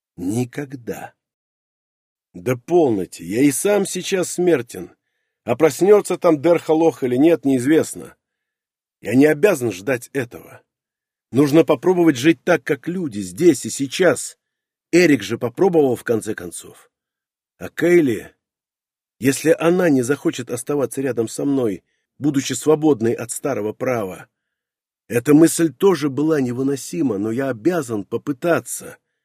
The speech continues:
Я выбрал за неё, верно, но сейчас пусть выбирает она.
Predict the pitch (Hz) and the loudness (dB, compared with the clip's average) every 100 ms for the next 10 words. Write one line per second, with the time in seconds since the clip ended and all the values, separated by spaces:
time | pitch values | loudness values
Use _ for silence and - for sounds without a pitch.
0 | _ _ _ _ _ _ _ 85 120 143 | _ _ _ _ _ _ _ -6 -2 2
1 | 170 156 147 131 156 160 170 143 127 160 | 2 2 0 0 0 2 2 2 2 0
2 | 123 104 95 107 - 123 - 175 127 - | 0 -2 -2 -2 -4 -6 -2 0 0 -4
3 | - _ _ _ _ _ _ _ _ _ | -14 _ _ _ _ _ _ _ _ _
4 | 170 156 - 117 110 113 123 101 - 92 | -6 -6 -6 -8 -4 -2 -2 -4 -8 -12
5 | 90 82 - | -12 -14 -18